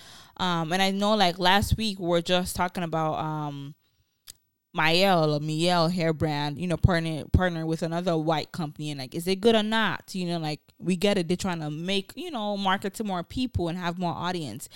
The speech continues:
And does that same thing apply to music?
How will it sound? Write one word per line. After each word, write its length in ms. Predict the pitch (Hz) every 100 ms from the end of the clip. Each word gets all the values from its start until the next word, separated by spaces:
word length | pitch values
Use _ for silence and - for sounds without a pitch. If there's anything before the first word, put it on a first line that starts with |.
| - - -
And 180 | 202 208
does 140 | 196
that 220 | 220 -
same 560 | - - - 220 214 214
thing 320 | - 202 196
apply 760 | 170 - - 190 175 170 170 165
to 520 | - 185 160 151 151
music? 500 | 147 190 170 135 -